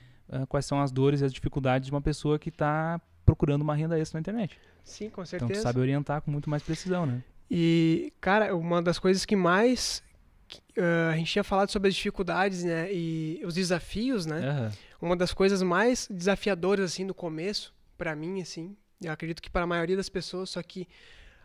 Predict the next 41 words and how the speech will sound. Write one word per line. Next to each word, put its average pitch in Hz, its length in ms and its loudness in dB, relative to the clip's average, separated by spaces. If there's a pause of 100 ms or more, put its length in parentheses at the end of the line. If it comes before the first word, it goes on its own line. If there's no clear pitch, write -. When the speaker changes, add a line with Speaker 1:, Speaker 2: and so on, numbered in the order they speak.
(140)
Speaker 2:
é 165 80 -6
aquela 185 240 -4
coisa, 185 320 0
né? 156 180 -6 (240)
Ah, 165 320 -6 (200)
poucos 233 440 2
ficam, 185 400 -6 (160)
de - 140 -14
fato, - 400 -14 (320)
né? 160 220 -10 (640)
Por, 165 180 -2
por 175 160 0
mais 175 260 2
que - 60 -2
eu 208 60 -2
tenha 202 120 0
começado 190 520 0
lá 180 100 0
em 220 40 2
outubro, 220 540 -4 (320)
eu 165 120 -2
já 170 100 2
vi 170 140 0
muita 220 260 2
coisa, 156 340 -2
muito 185 280 0
conteúdo, 185 560 2
aprendi 165 320 2
muita 220 260 0
coisa 185 340 0
durante 170 200 -2
esse - 140 -10
tempo. 160 300 -10 (480)
E 156 400 0 (280)
tive 208 420 2
oportunidade 196 460 6
suficiente 226 480 2
pra 233 120 2
não 220 180 0
continuar 233 360 -2
fazendo, 208 320 -2